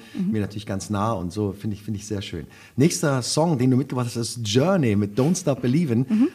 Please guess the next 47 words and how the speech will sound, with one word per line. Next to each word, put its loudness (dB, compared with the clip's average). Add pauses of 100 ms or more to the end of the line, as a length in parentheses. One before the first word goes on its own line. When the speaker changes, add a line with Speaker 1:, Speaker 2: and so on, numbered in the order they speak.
Speaker 2:
Eine 2
wirklich -2
schon -4
ältere -2
Nummer. 2
Speaker 1:
Mhm. 4
Speaker 2:
Journey, 4
Riesenact, -4
natürlich -4
in -6
den -4
U 0
S -6
A, -6
nicht -8
zuletzt -4
auch -6
bei 0
We 0
Are 0
the 0
World, 2
bei 0
dem 2
Ding 4
Speaker 1:
Mhm. 0
Speaker 2:
dabei -2
gewesen. -4 (320)
Äh, -2
ein 0
tierischer -4
Sänger. 0 (500)
Und 4
Don't 4
Stop -4
Believin' 4
ist 0
mir 2
auch -6
in -2
der, 0
äh, 0
Dokumentation -2
begegnet. -4
Scheint -2
ein -4
Song 0